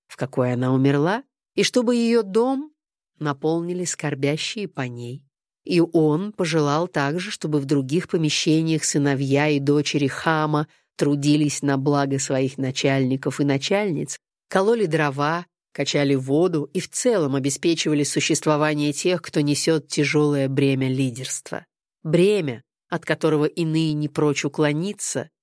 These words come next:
доминует меня чаша сия, но нет, если это твоя чаша, ты обязан из нее пить, сколь бы горек ни был осадок. С Богом не спорят. Летиция хранит дома запасные очки для брата на подобный случай.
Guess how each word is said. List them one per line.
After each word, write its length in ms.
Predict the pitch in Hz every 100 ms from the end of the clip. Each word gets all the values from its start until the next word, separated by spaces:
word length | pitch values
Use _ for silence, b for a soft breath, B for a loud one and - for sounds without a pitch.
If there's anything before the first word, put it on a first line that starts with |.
| _
доминует 580 | 185 190 214 233 165 -
меня 260 | 131 131
чаша 380 | 127 139 135 135
сия, 480 | 127 143 131 135 131 - _ _
но 160 | 226 254
нет, 520 | 240 285 - - - _ _
если 360 | 185 185 202 220
это 280 | 208 233 220
твоя 500 | 170 180 165 196 277
чаша, 580 | - 175 135 135 - -
ты 120 | 160
обязан 560 | 139 131 139 143 156 165
из 220 | - 156
нее 320 | 143 139 135 127
пить, 480 | - 165 - - - _
сколь 300 | - - 147
бы 160 | 135 131
горек 560 | 143 165 220 - -
ни 160 | 143 139
был 300 | 139 139 139 _
осадок. 760 | 143 - 143 127 120 - - _ _ _ _
С 140 | 147
Богом 680 | 135 143 151 147 143 143 - _ 151
не 160 | 135
спорят. 640 | - - - 151 160 131 - _ _ _ _ _ _ _ _ _
Летиция 720 | 214 202 202 254 240 - 170
хранит 480 | 156 170 165 170 160
дома 320 | 160 190 170
запасные 600 | 147 156 160 - 160 151
очки 280 | 151 - 170
для 240 | 143 143 139
брата 380 | 160 180 175
на 120 | 127 127
подобный 540 | 139 131 123 131 147
случай. 580 | - 143 127 - 147